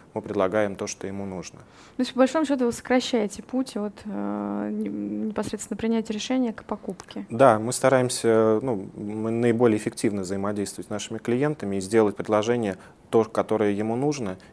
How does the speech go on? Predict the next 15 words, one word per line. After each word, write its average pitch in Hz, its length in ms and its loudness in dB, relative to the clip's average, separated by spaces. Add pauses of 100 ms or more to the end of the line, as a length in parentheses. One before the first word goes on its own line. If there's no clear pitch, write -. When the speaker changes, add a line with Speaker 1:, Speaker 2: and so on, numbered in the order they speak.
Speaker 1:
и 101 220 -2
в 98 100 -8
том 107 200 2
месте, 98 520 -2 (120)
э, - 480 -12
где 98 280 0
ему 95 360 -2
это 98 200 -8
необходимо. 92 720 -4
Speaker 2:
Ну, 233 100 0
то 233 100 0
есть 247 120 2
ранее, 294 280 6
наверное, 247 440 4
как-, 220 160 -8